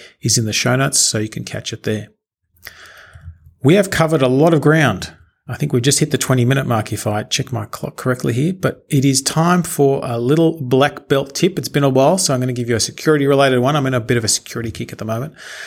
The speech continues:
And this black belt tip is a function that you may not know exists or you may not have been aware of, so I'll remind you of it.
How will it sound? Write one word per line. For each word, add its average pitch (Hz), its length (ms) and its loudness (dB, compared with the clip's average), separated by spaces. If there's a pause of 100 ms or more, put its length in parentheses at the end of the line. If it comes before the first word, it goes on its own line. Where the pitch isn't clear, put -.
(400)
And 139 440 2
this 170 280 2
black 226 260 0
belt 156 220 2
tip 139 200 -2
is 123 120 0
a 123 60 2
function 160 400 0
that 151 120 -4
you 143 80 2
may 202 300 2
not 277 280 0 (320)
know 165 340 4
exists 131 760 0
or 135 80 -2
you 127 100 0
may 135 160 0
not 135 160 -2
have 120 160 -4
been 120 100 0
aware 113 400 2
of, 180 140 -2
so 120 220 0
I'll 113 280 -2
remind 165 460 -2
you 110 80 -6
of 98 100 -10
it. - 140 -12